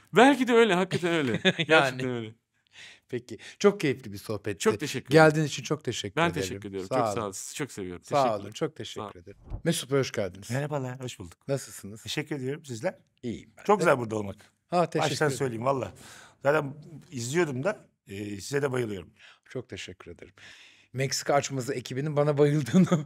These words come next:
Speaker 2: <laughs> öğrenmiş oldum.
Speaker 3: E, hep beraber, hep çok severiz yani.
Speaker 2: Sağ olun. <coughs> Siz nasıl atıldınız bu piyasaya?
Speaker 3: Ben ta, e, üniversite yıllarında, iki bin üç Mart, hatta doğum günümdü, radyo programcısı olarak başladım. Yirmi yıldır da devam ediyor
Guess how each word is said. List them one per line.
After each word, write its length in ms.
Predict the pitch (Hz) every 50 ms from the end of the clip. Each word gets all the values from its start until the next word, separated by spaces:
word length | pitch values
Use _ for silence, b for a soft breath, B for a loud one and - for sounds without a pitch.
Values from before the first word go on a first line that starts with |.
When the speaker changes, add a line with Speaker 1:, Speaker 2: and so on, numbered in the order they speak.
| - -
Speaker 2:
<laughs> 120 | - -
öğrenmiş 580 | - 135 - 135 160 147 - 147 143 - - 170
oldum. 200 | 165 - 143 135 151
Speaker 3:
E, 60 | 131
hep 240 | 131 165 165 - -
beraber, 320 | 127 113 101 95 95 95
hep 140 | 101 101 -
çok 160 | - 123 -
severiz 320 | - 101 90 87 82 78 -
yani. 120 | 87 85 85 -
Speaker 2:
Sağ 300 | - - 135 120 113 110
olun. 140 | 101 101 101 b b b b b b b b b b b b b b _ -
<coughs> 320 | 208 - - - 262 - -
Siz 220 | - - - 220
nasıl 280 | 233 233 - - 160 120 _ -
atıldınız 500 | 120 104 - 117 98 92 95 92 90 85
bu 80 | 98 92
piyasaya? 460 | - - 98 - - - - 90 - 101 _ -
Speaker 3:
Ben 220 | 110 131 156 156
ta, 600 | - - 156 160 165 170 165 165 160 156 151 147 143 147 151 147 131
e, 60 | 117 104 101 101 101 104
üniversite 480 | 110 120 131 135 139 131 135 - 123
yıllarında, 480 | 117 110 101 98 104 101 101 98 98 101 - - -
iki 240 | 107 - - - 139
bin 120 | 151 160
üç 300 | 160 147 - - - -
Mart, 420 | 135 131 131 127 - - - - - -
hatta 320 | 113 110 - 131 120 113
doğum 300 | 127 127 127 135 139 143
günümdü, 460 | 131 120 113 113 117 120 185 214 - - b b b b b b b b b -
radyo 220 | 139 143 143 143
programcısı 480 | - - 113 104 104 101 98 101 - 117
olarak 220 | 101 101 95 82
başladım. 340 | 98 98 92 - 139 160 180
Yirmi 280 | 170 165 165 165 170 175
yıldır 220 | 165 143 117 117
da 100 | 123 156
devam 260 | 151 139 135 127 110
ediyor 260 | 104 90 76 87 80